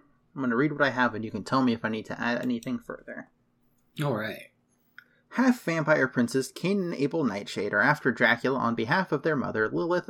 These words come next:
Speaker 1: for the murder of their human father, Boris. In Elegy of Sorrow, you play as Abel, who is more in tune with his vampire heritage and is capable of transforming into bat clouds and a wolf,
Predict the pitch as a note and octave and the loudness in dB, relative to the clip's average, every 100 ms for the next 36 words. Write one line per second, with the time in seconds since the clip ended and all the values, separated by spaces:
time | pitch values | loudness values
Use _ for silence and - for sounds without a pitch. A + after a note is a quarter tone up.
0 | - E3 E3 D3+ C3 B2 B2 A2+ - D#3 | -6 -2 0 0 0 0 2 2 2 0
1 | C3 A#2 G#2+ G#2+ - - - - - - | 2 2 4 0 -4 -8 -8 -8 -10 -12
2 | _ _ _ _ _ - _ A2+ G#2+ G#2 | _ _ _ _ _ -20 _ -6 -4 -4
3 | G2 A2+ F2 - D#3+ D#3+ C3 C#3 C3 - | -4 -4 -6 0 4 6 6 2 -4 -4
4 | C3 A#2+ - - G3+ D3 - - - B2+ | -2 -2 -4 -4 -2 -2 -4 -6 -2 0
5 | A#2 C3+ G3 C4+ B3 - E3+ D3+ C#3+ A#2+ | 0 0 2 4 4 2 0 0 -2 0
6 | A#2 C3 - C#3 C3 A#2+ A2 G2+ A2 A#2 | 0 -2 0 0 0 2 0 0 -4 -4
7 | G#2+ G2+ - - D3 D3 D3 C#3+ B2+ - | -4 -6 -6 0 0 0 0 2 0 -4
8 | - - G3 - C#3 C3 B2 A#2 A2 - | -8 -2 -2 2 2 2 0 -2 -4 0
9 | C3 D#3 - D3 C#3 D3 - A2+ C3 E3 | 2 0 -2 0 2 0 -4 -6 -4 -2
10 | A3+ G#3+ - | -4 -8 -12